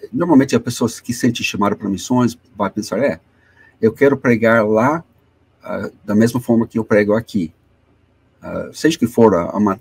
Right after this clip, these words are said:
a maneira, mas eu quero fazer lá o que eu tenho visto Deus fazendo aqui mesmo." E o contexto vai, vai indicar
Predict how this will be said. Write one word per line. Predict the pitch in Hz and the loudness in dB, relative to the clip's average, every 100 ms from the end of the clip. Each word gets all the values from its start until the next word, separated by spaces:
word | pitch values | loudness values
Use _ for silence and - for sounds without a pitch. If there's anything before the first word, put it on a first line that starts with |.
| - | -8
a | 87 87 85 | -12 -12 -10
maneira, | 90 104 98 73 - _ _ _ _ _ | -2 0 0 -2 -10 _ _ _ _ _
mas | 95 90 | -10 -8
eu | |
quero | 104 120 | 0 0
fazer | 120 110 107 | 2 2 4
lá | 107 95 107 147 156 _ _ _ - | 2 2 0 -2 -6 _ _ _ -14
o | 104 | -10
que | - | -2
eu | 117 | -2
tenho | 107 120 110 | 0 0 0
visto | 101 117 - | 0 -2 -4
Deus | 113 - 110 110 | -6 0 0 0
fazendo | - 107 98 98 101 101 - | -6 -4 -2 -2 -4 -6 -10
aqui | 98 98 110 | -12 -8 -2
mesmo." | 104 87 82 - - 156 - _ _ _ _ _ _ | -2 -4 -10 -20 -6 -4 -4 _ _ _ _ _ _
E | 110 110 107 101 95 - _ _ - - | -2 0 2 0 -2 -8 _ _ -20 -12
o | 120 | -2
contexto | - 139 127 147 185 - - 85 - _ _ _ _ _ | 4 4 4 2 2 -4 -8 -8 -12 _ _ _ _ _
vai, | 98 113 120 113 110 104 92 82 _ _ _ _ _ _ _ _ _ | -6 0 2 2 -2 -4 -10 -16 _ _ _ _ _ _ _ _ _
vai | - 123 | 0 2
indicar | 175 156 120 - 104 85 107 | 4 4 0 2 0 0 -6